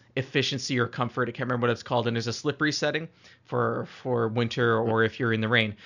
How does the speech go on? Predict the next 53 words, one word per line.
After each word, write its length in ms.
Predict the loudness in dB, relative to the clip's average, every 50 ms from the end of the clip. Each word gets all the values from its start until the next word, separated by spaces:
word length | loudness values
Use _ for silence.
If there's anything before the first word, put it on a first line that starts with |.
| -20 -20 -20 -16 -12
So 440 | -2 4 6 8 8 6 4 2 -6 -18 _ _ -6
the, 280 | -4 0 4 4 4
the, 260 | 4 4 4 4 4 6
the 100 | 4 4
base 320 | 4 6 6 4 4 2
model 260 | 2 4 4 4 2
only 200 | 2 0 0 2
gets, 420 | 4 4 2 2 0 -4 -8 -8 -4
gets 220 | 0 2 2 4
all 140 | 6 6 6
of 80 | 6 6
those 160 | 4 2 2
except 300 | 0 -2 0 -2 -2 0
for 100 | -2 0
Race. 400 | 2 2 2 0 0 -4 -8 -10 -12 -16 -20 -20 -20 -20 _ 2
Now, 160 | 6 6 8
I 100 | 8 6
mention 300 | 6 4 2 2 0 0
this 160 | 0 0 0
because 420 | -2 -2 0 2 2 2 0 -4 -12 _ _ -4
normally 320 | 0 2 2 4 4 2
when 120 | 2 2 0
you 80 | 0
put 100 | 0 0 -2
a 40 | 0
car 220 | 2 4 6 6
in 120 | 6 4 4
race 260 | 2 2 2 2 0
mode, 300 | 0 2 2 2 0 -4 -4 0
it, 160 | 2 2 2 2
it, 260 | 0 -2 -2 -2 0 2
it 120 | 2 2
would 260 | 4 4 2 2 2
suggest 720 | 0 -2 0 0 0 4 6 6 8 6 6 4 0 -4 0
that 400 | 4 4 6 6 4 2 -4 -10 -18 -20 -20 -20 _ _ _ _ _ -10
the 160 | -4 -2 -2
training 280 | 2 4 6 6 6 6
wheels 220 | 6 4 4 4 2
are 80 | 2
off 400 | 4 4 2 2 -2 -6 -12 -20 _ _ _ _ _ _ 0
and 440 | 2 4 4 4 4 2 0 -2 2
that 300 | 2 4 4 2 0 -4
the 240 | -6 -4 -2 -2 -4
stability 380 | -4 -4 -2 0 2 2 0 0
control 280 | -4 -4 -4 -2 0
has 140 | 0 0 0
been 140 | -2 -2 0
dialed 320 | 4 4 6 6 4 4
back 260 | 4 4 4 4 2
as 100 | -2 -4
much 160 | -4 -4 -4 -4
as 100 | -8 -6
possible, 600 | 0 2 2 2 2 0 -4 -4 -4 -4 -4 -6